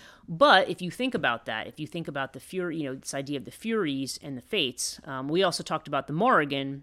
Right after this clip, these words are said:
and her connection to the fa-, to fate and to prophecy. Um, there's this, so you, you have this, this, this, this, um, sort of triad here again.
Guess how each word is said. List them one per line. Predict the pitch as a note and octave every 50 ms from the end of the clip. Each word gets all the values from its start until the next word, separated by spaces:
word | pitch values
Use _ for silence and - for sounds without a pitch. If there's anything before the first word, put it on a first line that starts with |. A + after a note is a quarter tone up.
| - -
and | C#3+ C3+
her | - A3 B3
connection | B3 - F3+ B2 - - - - -
to | - A#2+
the | A2
fa-, | - - - - -
to | - - C3
fate | - - - B2+ G#2+ F#2 - - -
and | F#3+ C3+
to | - -
prophecy. | - - C3 G2+ - - - - - - - - - _ - - - - - - - - - - - - - - _ _ _ -
Um, | C#3 C#3+ C3 B2 B2+ A#2+ A#2 B2 - - _ _ -
there's | F3 D#3 G3 G3+ G3 F#3 E3+
this, | - F#3+ E3+ - - - - -
so | - - G3 F#3+ F#3+ F3+ F3+ -
you, | F#3 F#3+
you | F3+ F#3 F#3+ F#3+
have | F#3+ G3+ G3+ G#3+ G3 F#3
this, | F#3+ F#3 - -
this, | - F#3+ F#3 E3+ -
this, | - F#3 F3+ D#3+ - - -
this, | G3 E3 D#3+ D3+ - -
um, | D#3 C#3+ C#3 C#3 C3 C3+ C#3 C#3+ B2+ - _ _ _ _ _ _ - - -
sort | - - E3+ D#3
of | D3+ -
triad | - - D#3 D3+ C#3+ C#3 C3 B2+ B2+ -
here | C#3+ C3 A#2+
again. | B2 C3 C#3+ E3+ E3 C3 A#2+ B2+ C#3